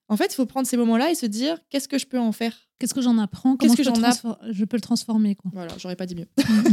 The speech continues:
Speaker 1: <laughs> Comment je peux transformer ça ? Comment je peux transformer mes faiblesses en force ?
Speaker 2: Donc, pendant la période de covid, toi, t'as transformé, euh, le côté, euh, facilitatrice, euh, graphique
Speaker 1: Ouais.
Speaker 2: en événement, en visio, t'as pu,
Speaker 1: En
Speaker 2: euh,
Speaker 1: visio ou en animation deux D, du coup.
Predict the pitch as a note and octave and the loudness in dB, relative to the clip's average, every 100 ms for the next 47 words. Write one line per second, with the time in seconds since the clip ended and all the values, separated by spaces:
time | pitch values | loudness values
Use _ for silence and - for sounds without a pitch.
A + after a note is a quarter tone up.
0 | - B3+ C#4+ - - - - - E4 G4+ | 6 4 4 -4 -6 -18 -18 0 2 2
1 | B4 F#4 E4 D#4+ D#4 D4 C#4+ C#4 _ _ | 0 -4 -4 -4 -4 -4 -8 -12 _ _
2 | _ D#4 D4+ C#4 C#4+ A4+ C4+ A#3 A#3 - | _ 2 4 4 2 0 -4 -2 -4 -4
3 | C4 - B3+ B3 C4 C#4+ G#3+ A3+ B3 - | -10 -4 -2 0 -2 -4 0 2 2 -2
4 | G#3+ G3 G#3+ E4+ - _ - D#4+ C4+ C4+ | -2 0 -2 -6 -14 _ -10 -6 -6 -8
5 | - - _ B3+ A#3+ C4 A3+ A3 A3 G#3+ | -10 -12 _ 0 4 4 4 4 4 2
6 | A#3 A3 D#4+ - C4 C4 A3 - - - | 2 2 2 0 -2 -2 -4 -4 -4 2
7 | G3 G3+ B3 B3+ F#3+ F#3+ A3+ _ _ _ | 4 4 2 0 -2 -6 -10 _ _ _
8 | _ _ _ _ _ - G#3+ A#3 G#3 B3 | _ _ _ _ _ 0 2 2 0 2
9 | A#3+ G#3 G3 A3 A3+ B3 A3+ A3+ G3+ - | 4 4 2 0 0 -2 0 0 -2 -2
10 | A#3+ - A3 G3+ G#3 A3 C#4 D4 D#4 D#4+ | -2 0 0 2 4 4 6 6 6 6
11 | G#3+ A3 G#3+ G#3+ B3+ C4+ B3+ G#3 G#3+ G3+ | 4 4 6 6 4 4 2 4 2 4
12 | C4+ C#4+ A3 - A#3 A3+ C4+ D4+ C#4+ E4+ | 2 2 -2 -2 0 4 6 6 4 4
13 | F#4+ D4 C#4 C4 B3+ C4 B3 A3+ A3+ | 2 0 -2 -2 -4 -4 -2 -2 -2